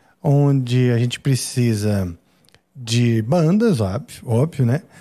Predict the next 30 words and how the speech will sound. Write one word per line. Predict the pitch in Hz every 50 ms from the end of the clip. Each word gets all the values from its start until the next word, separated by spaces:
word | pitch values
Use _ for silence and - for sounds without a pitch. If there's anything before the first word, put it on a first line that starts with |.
| - _ -
Lugar | 160 156 143 160 156 151
pra | 131
essas | - - 135 120 110
bandas | - 131 123 120 110
tocarem, | - - 113 - - - 139 143 160 180 180 160 143
ou | 139 131 123 120 117 120 - -
divulgação, | - 127 120 135 175 170 190 180 147 147 135 131 120 - - - 143 147 170 202 240 233 - - - - _ _ -
um | 170 175
público | 175 202 208 196 202 196 - -
pra | - 170
essa | 156 - 156
banda, | 139 131 139 147 185 220 220
né, | 180 143 139
pra | - - 143
você | 131 131 123 - 135
ter | - - 139
pra | - 135 123
quem | - - 131
divulgar | 127 120 120 120 117 123 127 135 127
e | 113
pra | - 85 -
quem | - 127 120
assistir. | 120 120 - - 143 - - - - 208 226 226 214 - - - - - - - - - - _ -
Novas | 151 160 185 208 226 233 214 202 185 160 139
bandas, | 131 143 160 165 190 226 240 226 220 202 165 - - - - -
né? | - 143 143 160
Um | 165 151 123
cer-, | - - - 165 143 -
um, | 196 170 151 147 139 135 131 127 117 120 127
um, | 123 120 117 117 113